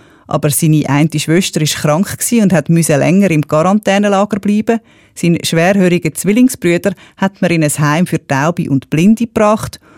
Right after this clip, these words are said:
und der Eberhard Notter mit seinen knapp fünf direkt für ein paar Monate in das Kinderheim auf Rovio,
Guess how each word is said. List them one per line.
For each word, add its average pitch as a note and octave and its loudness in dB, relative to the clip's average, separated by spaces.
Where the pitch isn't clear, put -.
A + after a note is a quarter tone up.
und F#3 0
der - -2
Eberhard D#3 0
Notter G3 -2
mit D#3 -2
seinen D#3 0
knapp F#3+ -2
fünf G3 2
direkt G3+ 0
für - -2
ein - -4
paar F3 2
Monate F#3 2
in F3+ -2
das D#3+ 0
Kinderheim F3+ 2
auf D3 -6
Rovio, G#3 2